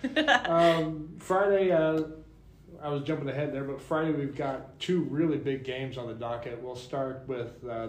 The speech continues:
Speaker 2: Naples at Venice. Uh, in your preview that ran in the Gondolier today,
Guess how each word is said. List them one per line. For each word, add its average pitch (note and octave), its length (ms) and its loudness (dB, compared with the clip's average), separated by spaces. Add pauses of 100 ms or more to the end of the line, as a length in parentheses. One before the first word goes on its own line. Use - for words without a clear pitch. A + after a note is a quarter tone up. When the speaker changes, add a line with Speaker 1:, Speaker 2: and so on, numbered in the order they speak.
Speaker 2:
Naples C3 460 -4
at A2+ 240 -8
Venice. A#2+ 540 -10
Uh, A2+ 260 -8 (1120)
in D#3+ 160 0
your D3 120 -4
preview D#3 520 4
that C3 140 0
ran C3+ 220 -6
in B2 60 -10
the A#2+ 80 -8
Gondolier B2 580 -6
today, A#2 560 -8